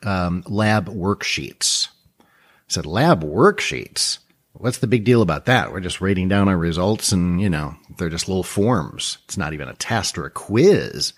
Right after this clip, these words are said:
And he says, "Yeah, well, I weight that very heavily, and I told you at the beginning of the semester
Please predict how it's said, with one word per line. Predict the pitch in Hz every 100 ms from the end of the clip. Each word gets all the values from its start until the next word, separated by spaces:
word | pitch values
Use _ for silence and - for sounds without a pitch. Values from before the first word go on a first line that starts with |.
| - - - - -
And | 110
he | 101
says, | 98 107
"Yeah, | 123 104
well, | 104 135 123 117 -
I | 120
weight | 110 143 127
that | 113
very | 110 110
heavily, | 101 120 110 110
and | 104
I | 98
told | - 107
you | 101
at | 95
the |
beginning | 92 95 107 104 101
of | - 98 92 87
the | 92 87
semester | - 147 196 87 85